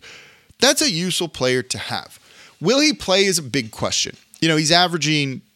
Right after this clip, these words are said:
almost twenty-five minutes per game in San Antonio this year. I think his role is gonna step back certainly here. Is he gonna play over Kira Lewis Junior?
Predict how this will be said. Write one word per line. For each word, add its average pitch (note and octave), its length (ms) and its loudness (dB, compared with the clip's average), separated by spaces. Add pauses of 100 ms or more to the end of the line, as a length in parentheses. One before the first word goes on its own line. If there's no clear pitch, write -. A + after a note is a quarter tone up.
(100)
almost C3+ 340 0
twenty-five D3 420 0
minutes C3+ 260 -2
per - 180 -2
game A#2 400 -2 (100)
in A2+ 380 -2
San A#2 280 0
Antonio G#2+ 460 -2
this G2+ 260 -6
year. A2 220 0
I A2 80 -6
think C3+ 200 -4
his A#2+ 140 -4
role A2+ 200 -2
is G#2+ 100 0
gonna G#2+ 160 -2
step - 300 -2
back A2 260 0
certainly G#2+ 500 -6
here. C3 400 0 (540)
Is D3 140 6
he F3+ 100 4
gonna E3+ 140 2
play E3 220 2
over C#3+ 140 2
Kira D3 340 4
Lewis B2+ 240 2
Junior? D3 440 -2